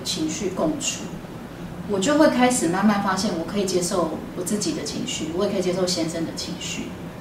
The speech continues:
所以我们的吵架频率就是大幅大幅的降低了，或者甚至是说那个程度也没有到以前这么的夸张，可能一件小事情就可以引爆我们，但是现在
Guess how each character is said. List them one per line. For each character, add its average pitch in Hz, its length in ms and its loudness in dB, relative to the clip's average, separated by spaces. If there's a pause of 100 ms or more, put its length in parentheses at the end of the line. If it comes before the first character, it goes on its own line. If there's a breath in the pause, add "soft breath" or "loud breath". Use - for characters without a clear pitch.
(300)
所 226 240 2
以 240 300 8
我 170 100 6
们 160 300 2
的 - 160 2
吵 311 340 0
架 220 200 4
频 165 260 -2
率 185 120 0
就 185 140 -2
是 180 140 -4 (100)
大 185 160 6
幅 175 140 -2 (100)
大 170 120 2
幅 - 120 -6
的 - 100 -6
降 - 200 -2 (160)
低 - 80 -8 (180)
了， - 880 -10
或 311 80 6
者 226 100 4
甚 277 180 8
至 240 120 8
是 233 100 4
说 220 220 6
那 220 120 8
个 165 520 0 (580)
程 170 300 -2
度 226 160 6
也 156 140 2
没 165 100 -2
有 - 140 0
到 190 180 2
以 156 100 -2
前 - 200 -4 (100)
这 226 100 2
么 190 140 2
的 - 120 -4 (200)
夸 - 120 -6 (100)
张， - 180 -6 (500)
可 208 120 4
能 220 60 10
一 233 100 12
件 311 160 12
小 170 180 10
事 262 140 4
情 175 180 2
就 220 120 4
可 220 100 4
以 185 80 6
引 175 180 0
爆 190 160 6
我 - 180 0
们， - 160 -6
但 233 160 8
是 247 80 8
现 233 240 8
在 190 340 6